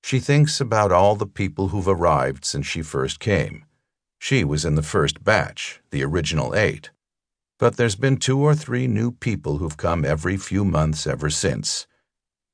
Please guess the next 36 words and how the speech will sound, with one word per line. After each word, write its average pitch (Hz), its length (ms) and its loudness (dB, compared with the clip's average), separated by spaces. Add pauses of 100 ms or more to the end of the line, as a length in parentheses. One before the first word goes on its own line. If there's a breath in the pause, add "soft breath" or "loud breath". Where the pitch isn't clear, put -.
She - 180 -4
heard 120 260 2
that 82 140 -2
four 117 320 2
people 80 440 0
arrived 80 460 2
just 90 260 0
today, 87 520 0 (160)
the - 80 -12
bus 76 360 -2
rumbling 78 540 -2
in 85 240 0
after 71 380 -4
dark. 80 500 -2 (480)
Two 120 160 2
women 85 420 2
and 80 280 -2
two 78 220 0
men. 85 420 0 (600)
Of 107 120 -4
course, 131 240 4
she - 160 -2
can't 76 300 0
help 98 300 0
but - 120 -6
speculate 69 680 0
on 71 160 -2
what 76 200 -2
they 73 140 -2
did 78 420 -2
and 78 140 -4
how 85 180 0
they 78 140 0
wound 76 380 0
up 110 240 2
here. 62 340 -8